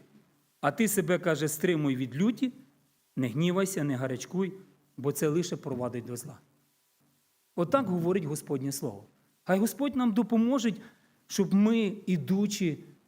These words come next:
по життєвому дорозі, доручали своє життя Богові. Наш шлях — не покладатися на свій розум.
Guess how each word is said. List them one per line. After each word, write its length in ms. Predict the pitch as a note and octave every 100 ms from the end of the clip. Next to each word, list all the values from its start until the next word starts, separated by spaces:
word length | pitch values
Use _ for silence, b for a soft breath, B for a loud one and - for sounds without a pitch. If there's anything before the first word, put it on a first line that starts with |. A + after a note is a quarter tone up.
| _ -
по 120 | E3
життєвому 600 | D#3+ E3 F3+ F#3+ A3 G#3
дорозі, 540 | F#3+ F3+ E3 D3+ D#3 - _ _ _ _ _
доручали 680 | B2 D3 C#3 C#3+ D3 D3 C#3
своє 320 | - B2+ B2+
життя 320 | A#2 A#2+ B2
Богові. 340 | A2 G2 - - _ _ _ _ _ _ _ -
Наш 320 | F3+ A#3 -
шлях — 420 | G3 B2 G2 - _ _ _ _ _ _
не 140 | F3+ A3
покладатися 720 | B3+ B3 A3 A3+ A3+ - G#3+
на 120 | F#3+
свій 240 | - F#3+
розум. 380 | F#3 D#3 B2+ G#2